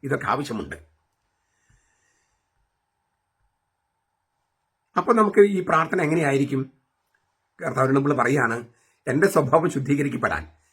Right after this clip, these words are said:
എന്റെ സ്നേഹം പക്വത പ്രാപിക്കാൻ, എനിക്ക് ഉപരിപ്ലവം ഭക്തിയിൽ നിന്ന് ആഴമൊരു ആത്മീയതയിലേക്ക് പോകാൻ ഈ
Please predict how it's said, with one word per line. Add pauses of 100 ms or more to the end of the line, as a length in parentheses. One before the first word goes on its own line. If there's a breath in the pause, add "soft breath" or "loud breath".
(100)
എന്റെ
സ്നേഹം
പക്വത
പ്രാപിക്കാൻ, (460)
എനിക്ക് (240)
ഉപരിപ്ലവം
ഭക്തിയിൽ
നിന്ന് (340)
ആഴമൊരു
ആത്മീയതയിലേക്ക്
പോകാൻ (360)
ഈ